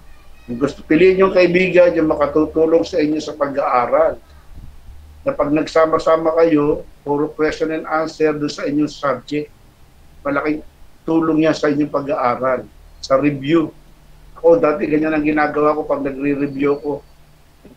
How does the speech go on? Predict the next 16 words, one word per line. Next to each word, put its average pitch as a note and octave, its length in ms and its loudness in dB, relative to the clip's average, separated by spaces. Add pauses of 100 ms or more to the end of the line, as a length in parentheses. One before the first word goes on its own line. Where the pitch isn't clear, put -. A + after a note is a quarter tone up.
Papalitan C#3+ 640 0
kami D3 160 -2
ng D3+ 160 -4
kaklase C#3 480 -2
ko C#3+ 80 -6
ng C#3 240 -4
tanong, C#3 320 0
sasagutin C3 640 -6
mo. C#3 240 -2
Tapos C3+ 240 -4
magtatanong C#3+ 480 -2
ka, C3+ 80 0
siya B2+ 160 -4
naman B2+ 240 -10
ang B2+ 80 -20
sasagot. B2 480 -14